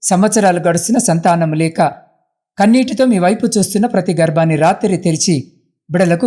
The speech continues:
గర్భఫలము దయచేయమని వేడుకొనుచున్నాం. దేవా, ఆర్థిక సమస్యలు, అప్పుల భారముతో మీ వైపు చూస్తున్న ప్రతి కుటుంబంలో నుండి ప్రతి ఆర్థిక లేమిని కొట్టివేయమని వేడుకొనుచున్నాం. దేవా, వృద్ధుల కొరకును, వితంతువుల కొరకును,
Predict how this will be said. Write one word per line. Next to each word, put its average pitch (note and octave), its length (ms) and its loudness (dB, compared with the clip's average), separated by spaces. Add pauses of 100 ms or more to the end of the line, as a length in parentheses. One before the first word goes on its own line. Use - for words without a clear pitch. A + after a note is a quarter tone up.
గర్భఫలము F3 500 0
దయచేయమని D#3 560 0
వేడుకొనుచున్నాం. D3+ 720 -2 (800)
దేవా, F3 260 2
ఆర్థిక E3 360 0
సమస్యలు, F3 540 0
అప్పుల F3 260 -2
భారముతో G3+ 580 0 (320)
మీ F#3 80 0
వైపు G#3 300 0
చూస్తున్న G3+ 400 0
ప్రతి F3+ 280 -2
కుటుంబంలో F#3+ 600 2
నుండి F3+ 220 0
ప్రతి E3+ 280 -2
ఆర్థిక F#3+ 380 0
లేమిని F3+ 520 2 (460)
కొట్టివేయమని G3 640 0
వేడుకొనుచున్నాం. D3+ 760 0 (540)
దేవా, D#3+ 200 2
వృద్ధుల D#3 360 0
కొరకును, F3 380 0 (420)
వితంతువుల E3+ 440 0
కొరకును, F3 360 0